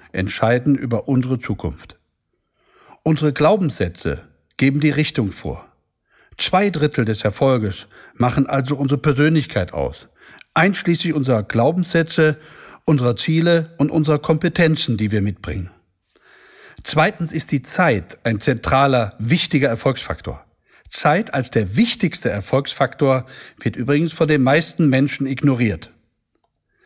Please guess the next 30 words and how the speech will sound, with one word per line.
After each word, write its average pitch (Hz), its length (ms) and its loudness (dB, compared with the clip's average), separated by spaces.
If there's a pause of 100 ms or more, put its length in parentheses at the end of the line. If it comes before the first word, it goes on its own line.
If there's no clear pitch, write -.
(340)
Am 139 160 0
Ende 214 260 4
spielen 180 360 0
Partnerschaften 127 760 0
eine 131 220 0
große 143 320 2
Rolle, 131 380 2 (220)
um 135 140 0
zu 139 140 -2
gewinnen. 98 460 -2 (480)
Denn 117 160 0
alleine 131 540 2 (180)
wird 139 140 2
es 151 140 0
Ihnen 147 240 2
nie 175 160 2
gelingen, 139 520 2 (180)
dauerhaft 107 600 0
erfolgreich 104 560 -2
zu - 120 -6
sein. 80 320 -4 (220)
Keiner 151 300 2
gewinnt 127 300 -2
alleine. 85 420 -4 (1080)
Das - 160 0
sind 202 180 0
die 180 100 0
drei 170 320 2
wichtigsten 180 560 0
Faktoren 135 720 0